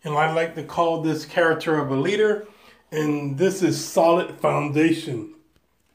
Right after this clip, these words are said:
When we look at the four C's of leadership, and we will do this with, as we did with the four P's of leadership, we look at each attribute underneath the four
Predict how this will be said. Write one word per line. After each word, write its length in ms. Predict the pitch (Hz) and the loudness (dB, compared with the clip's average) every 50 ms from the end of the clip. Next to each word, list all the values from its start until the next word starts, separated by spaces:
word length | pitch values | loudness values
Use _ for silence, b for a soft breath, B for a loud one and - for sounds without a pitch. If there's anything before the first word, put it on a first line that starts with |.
| _ _ - | _ _ -4
When 260 | - 175 170 165 160 | 4 4 6 6 8
we 60 | 170 | 8
look 180 | 175 214 - - | 8 8 8 8
at 200 | 247 208 - - | 4 4 4 4
the 100 | 160 143 | 0 0
four 260 | - - 208 202 196 | 2 4 6 6 6
C's 380 | 190 - - 214 202 196 151 170 | 6 2 -4 -2 -2 0 2 0
of 140 | 160 147 | 0 2
leadership, 680 | 160 180 196 185 196 - - 170 165 165 160 - - B B B B B B B B B B B B | 2 2 2 2 -2 -4 -4 -2 -2 -2 -4 -6 -18 B B B B B B B B B B B B
and 140 | 185 175 175 | 2 4 6
we 100 | 208 214 | 6 4
will 240 | 208 208 202 - - | 6 8 8 8 8
do 160 | 202 208 196 | 6 6 6
this 280 | 190 190 190 185 - 185 | 8 8 6 6 4 0
with, 300 | 180 175 170 175 - - - - | 0 2 2 0 -2 -6 -10 -4
as 280 | - 165 165 160 - 180 | 4 4 4 4 4 0
we 100 | 190 165 | -4 -2
did 180 | 147 180 175 170 | 2 4 4 4
with 120 | 151 147 | 4 2
the 100 | 156 143 | -2 -4
four 380 | - - 185 180 170 160 - - | -4 0 2 4 4 4 2 0
P's 340 | - 190 202 202 202 - | 0 0 2 2 2 2
of 80 | 175 160 | 0 0
leadership, 420 | 156 156 147 147 139 - 185 - | 0 0 -2 -2 -2 0 -2 -2
we 120 | 156 175 175 | 2 2 4
look 200 | 180 180 175 175 | 4 4 4 4
at 220 | 160 - - - | 2 2 2 -2
each 380 | 175 185 175 - - - - B B B B B B B B | -4 -4 -4 -6 -8 -16 -18 B B B B B B B B
attribute 720 | 165 170 185 180 - 196 156 147 175 180 175 156 131 - - _ _ _ _ _ _ _ - | 2 4 4 4 4 0 0 4 4 2 2 2 -2 -10 -14 _ _ _ _ _ _ _ 0
underneath 500 | - 175 190 185 175 175 180 185 175 - | 2 4 6 6 6 4 4 2 0 -2
the 80 | - 147 | -4 -4
four 560 | - - 180 170 165 160 160 156 143 B B | -4 2 2 4 6 6 6 4 4 B B